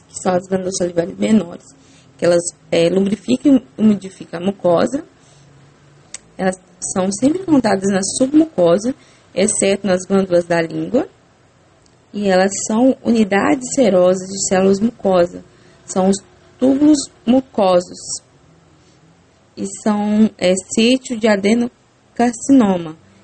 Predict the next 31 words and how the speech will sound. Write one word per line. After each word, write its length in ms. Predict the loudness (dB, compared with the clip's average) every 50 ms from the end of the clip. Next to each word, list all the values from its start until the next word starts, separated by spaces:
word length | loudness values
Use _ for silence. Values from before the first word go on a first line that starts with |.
| _ _ _
que 100 | _ -8
é 40 | -6
o, 140 | -6 -6 -8 -10 _
que 100 | _ -2
é 40 | 0
o 60 | 0
câncer 480 | 0 -2 -4 -6 -6 -4 -2 -2 -2 -2
de 200 | -2 -6 -10 -12 -14 -10
boca. 460 | -4 -2 0 0 -2 -4 _ -20 -20 -20 -20 _ _ _ _ _ _ -20 _ _ _ _ _ _ -20
E 240 | -18 -16 -14 -10 -8
nós 220 | -6 -6 -6 -6
temos 300 | -6 -6 -4 -4 -4 -4 -4 -2
também 440 | 0 0 0 2 2 0 -2 -2 -4 _ -4
o 160 | 0 2 2
eixo 680 | 4 4 2 4 4 2 2 0 -4 -10 -10 -10 -10 -10 -12 -18 -10
do 140 | -6 -2 0
lábio, 480 | 0 0 0 -2 -6 -10 -12 -18 -20 -20 _ _ _ _ _ _ _ _ _
que 80 | -2
é 40 | 2
uma 100 | 2 4
região 460 | 4 4 2 2 0 -2 -2 0 -2 -4 -6 -6
central 600 | -4 -4 -4 -4 -6 -6 -4 -2 -2 0 0 0
do 80 | 0 0
lábio, 520 | 0 0 0 0 0 -2 -2 -4 -8 -14 -20 _ _ _ _ _ _ _ _
que 100 | -10 -10
é 20 |
preenchida 1000 | -6 -2 0 2 4 4 2 0 -4 -10 -6 -4 -4 -4 -2 0 0 0 0 -2 _ _ _ _ _ _ -6
por 180 | -6 -6 -6
tecido 600 | -4 -2 -2 -2 -2 -4 -8 -12 -12 -10 -8 -8
e 40 | -10
fibras 680 | -10 -12 -18 -16 -8 -4 -2 -2 -2 0 0 0 0